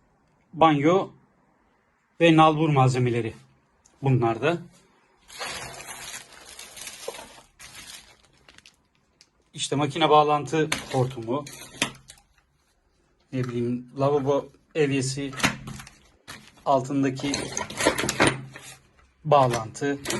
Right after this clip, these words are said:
böyle bir sürü duş başlığı vesaire.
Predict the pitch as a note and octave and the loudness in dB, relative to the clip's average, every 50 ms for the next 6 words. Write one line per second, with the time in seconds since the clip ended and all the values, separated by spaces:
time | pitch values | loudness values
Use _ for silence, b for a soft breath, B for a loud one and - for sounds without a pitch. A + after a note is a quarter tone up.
0 | - - - - - C3+ C3 - - C#3+ C3+ C3+ C3+ C3+ C3 C3+ C3+ C#3+ D3 C#3+ | -6 -8 -10 -12 -12 -12 -8 -6 -2 0 2 2 0 0 -4 -6 -6 -6 -6 -4
1 | - - - - - - - - - - - - - - - - - - - - | -4 -4 -6 -6 -10 -12 -12 -12 -10 -10 -8 -8 -8 -10 -10 -14 -18 -20 -20 -20
2 | - - _ _ _ _ _ _ _ _ _ _ _ - - - - - - - | -20 -20 _ _ _ _ _ _ _ _ _ _ _ -20 -20 -20 -20 -20 -20 -20
3 | _ _ _ _ _ _ _ _ _ - C#3 D#3 D#3 D#3 - - C#3 C3+ C3+ - | _ _ _ _ _ _ _ _ _ -10 -8 -6 -6 -4 2 2 2 4 4 0
4 | - C3+ C#3 C#3 C#3 C#3 C#3 - - _ _ _ _ _ _ _ _ _ _ _ | 0 -2 -2 0 -2 -2 -4 -8 -14 _ _ _ _ _ _ _ _ _ _ _
5 | _ _ _ _ - - - - - - - - _ - - _ - - - - | _ _ _ _ -14 -12 -12 -12 -12 -14 -18 -20 _ -20 -20 _ -4 -2 0 0
6 | - - - - - - - - - C#3 C3 - - - - - - - - - | -2 -4 -12 -20 -20 -6 0 2 4 4 4 2 0 -4 -6 -8 -10 -10 -10 -10
7 | - - - - - - - - _ - C#3+ C#3 C3 - - C3+ B2+ B2 - - | -10 -10 -10 -12 -16 -20 -20 -20 _ -6 -4 -4 -2 0 0 2 2 0 0 -4
8 | B2 B2+ C#3 C3+ C3+ | -6 -6 -6 -8 -10